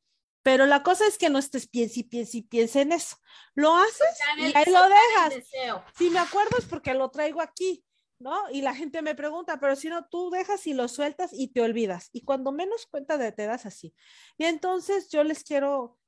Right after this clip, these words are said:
Speaker 1: y les prometo que afortunadamente el dinero en mi cartera nunca se termina y yo pago casi todo en efectivo. Esa es una.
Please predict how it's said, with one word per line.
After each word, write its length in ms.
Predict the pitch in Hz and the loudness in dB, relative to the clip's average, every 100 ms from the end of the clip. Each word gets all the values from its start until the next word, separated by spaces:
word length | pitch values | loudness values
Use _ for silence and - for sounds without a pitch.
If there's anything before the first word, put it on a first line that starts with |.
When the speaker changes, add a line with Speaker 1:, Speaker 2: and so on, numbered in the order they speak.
| _ | _
Speaker 1:
y 120 | 254 | -6
les 180 | 269 247 | -6 -6
prometo 640 | 269 294 277 262 285 302 _ _ _ _ | -8 -8 -8 -8 -10 -10 _ _ _ _
que 480 | _ - 240 226 - | _ -6 -4 -6 -8
afortunadamente 800 | - 220 247 247 262 277 269 262 | -16 -12 -12 -10 -6 -6 -6 -8
el 80 | 285 | -8
dinero 320 | 254 240 240 | -8 -8 -6
en 100 | 254 | -6
mi 100 | 240 | -8
cartera 420 | 226 214 - 226 240 | -10 -12 -10 -10 -8
nunca 240 | 233 220 | -10 -14
se 140 | - | -20
termina 400 | 240 285 381 - _ _ | -20 -18 -18 -20 _ _
y 160 | _ 233 | _ -12
yo 160 | 240 240 | -12 -8
pago 280 | 240 226 | -8 -8
casi 240 | 220 233 226 | -12 -14 -12
todo 240 | 233 214 | -10 -10
en 100 | 208 | -10
efectivo. 560 | 202 190 _ 165 - _ _ _ _ _ | -14 -18 _ -16 -16 _ _ _ _ _
Esa 240 | - 220 254 | -6 -4 -4
es 120 | - | -4
una. 240 | 208 185 | -8 -8